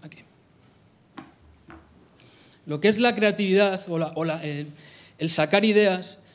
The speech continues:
surge de unir ingredientes que ya existen.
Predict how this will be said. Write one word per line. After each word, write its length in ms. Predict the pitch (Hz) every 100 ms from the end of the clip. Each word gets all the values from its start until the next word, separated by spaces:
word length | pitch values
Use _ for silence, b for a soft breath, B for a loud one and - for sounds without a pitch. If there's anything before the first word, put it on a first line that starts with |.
| b
surge 440 | b 233 240 - 226
de 100 | 220
unir 360 | 214 220 220
ingredientes 580 | 214 214 196 190 196 185
que 100 | 190
ya 100 | 175
existen. 460 | 165 143 - 104